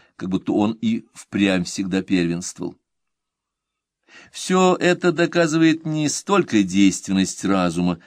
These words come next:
сколько живучесть питаемых им надежд. В плане историческом постоянное соперничество двух подходов, иррационалистического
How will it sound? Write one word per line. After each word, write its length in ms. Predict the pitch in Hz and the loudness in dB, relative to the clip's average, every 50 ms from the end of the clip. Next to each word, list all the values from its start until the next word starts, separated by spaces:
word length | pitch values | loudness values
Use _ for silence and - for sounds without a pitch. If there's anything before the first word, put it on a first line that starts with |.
| _ _ _ | _ _ _
сколько 420 | - - - 190 180 165 185 185 | -16 -10 -6 -6 -4 -2 -2 -2
живучесть 640 | 170 165 185 196 196 202 185 - - 185 165 - - | -2 -2 -2 -2 -2 -4 -4 -2 -2 -4 -4 -6 -6
питаемых 640 | - 180 - - 175 165 160 156 147 143 135 - | -10 -8 -4 0 0 0 0 0 -2 -4 -4 -4
им 140 | 135 123 117 | -4 -4 -2
надежд. 460 | 110 107 90 87 87 82 - _ _ _ _ _ _ _ _ | -2 -4 -2 -2 -4 -4 -6 _ _ _ _ _ _ _ _
В 140 | _ - | _ -10
плане 440 | - 165 196 220 233 226 214 202 196 180 | -4 -2 2 2 2 2 2 2 2 0
историческом 920 | - - - 185 185 196 226 240 226 190 - - - - - 98 92 87 | 0 -2 -2 -2 -2 -2 -2 -2 -2 -2 -4 -4 -4 -4 -2 -2 -2 -2
постоянное 840 | - - - 113 113 - - 127 139 143 139 131 131 131 127 127 113 | -6 -8 -6 -6 -6 -2 -2 0 2 2 2 2 0 0 0 -2 -2
соперничество 920 | - - 127 117 - 160 156 143 120 113 104 95 - - - - 98 92 | -2 -2 -4 -2 2 2 4 4 4 2 2 0 -2 -4 -6 -4 -2 -2
двух 280 | 90 98 110 107 - - | 0 0 0 -2 -2 -2
подходов, 680 | - 104 - - - - - 202 143 110 92 - - _ _ _ _ _ _ _ _ _ _ - | -4 -4 -4 -4 -6 -4 -4 -2 -2 -2 -4 -4 -10 _ _ _ _ _ _ _ _ _ _ -4
иррационалистического 1600 | - 196 233 220 190 165 156 135 120 - - 127 113 110 107 107 104 - - - - 113 110 95 - - - - - 101 92 85 | 0 0 2 2 4 4 4 2 2 0 0 0 2 2 2 2 0 0 -2 -6 -2 -2 0 0 0 -4 -6 -4 -2 -2 -2 -2